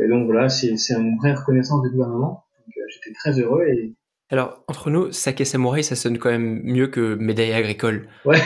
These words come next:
Speaker 2: Je
Speaker 1: <laughs> c'est vrai. <laughs> Le mérite agricole, même si c'est une belle
Speaker 2: C'est
Speaker 1: distinction, mais ouais, c'est,
Speaker 2: <laughs>
Speaker 1: c'est vrai, c'est vrai.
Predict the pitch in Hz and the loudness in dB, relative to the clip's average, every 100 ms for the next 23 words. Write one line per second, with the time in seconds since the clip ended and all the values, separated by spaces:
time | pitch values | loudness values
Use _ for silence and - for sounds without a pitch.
0 | - 226 120 - - 180 170 180 175 175 | 4 4 6 4 4 2 4 2 0 -2
1 | - - - - 139 - 143 - 214 190 | -2 -4 -6 -6 -8 -8 -16 -6 0 2
2 | 139 147 143 151 156 143 135 135 147 123 | 2 4 4 4 4 2 2 2 2 2
3 | 131 156 156 - 160 147 156 160 156 170 | 2 2 2 2 4 6 6 4 2 2
4 | 147 196 156 135 147 147 131 120 123 233 | 2 2 4 4 4 4 4 4 2 0
5 | 170 - 165 156 160 151 139 127 139 127 | 0 2 2 2 0 2 2 0 -2 -6